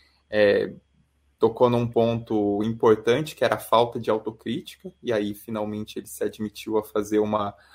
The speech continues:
uma autocrítica, porque era algo que não existia, né, e que vinha sendo muito criticado, principalmente,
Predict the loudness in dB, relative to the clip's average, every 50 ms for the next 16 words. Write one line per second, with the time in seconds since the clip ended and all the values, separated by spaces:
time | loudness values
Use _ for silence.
0 | -20 _ _ -4 2 4 4 4 4 2 -2 -6 -4 -2 -2 -2 -2 -2 -4 -10
1 | -8 -6 -6 -6 -4 -2 0 0 2 2 2 2 4 4 6 6 6 4 2 -2
2 | -6 -6 -6 -4 -4 -4 -6 -6 -8 -8 -8 -6 -4 -4 -4 -4 -4 -4 -6 -6
3 | -8 -12 -14 -10 -8 -8 -8 -8 -10 -10 -8 -8 -8 -6 -8 -10 -10 _ _ -8
4 | -8 -8 -8 -8 _ 2 2 4 4 4 2 2 0 -2 -4 -4 -6 -8 -8 -6
5 | -4 -4 -2 -2 -2 -6 -6 -8 -8 -8 -8 -10 -10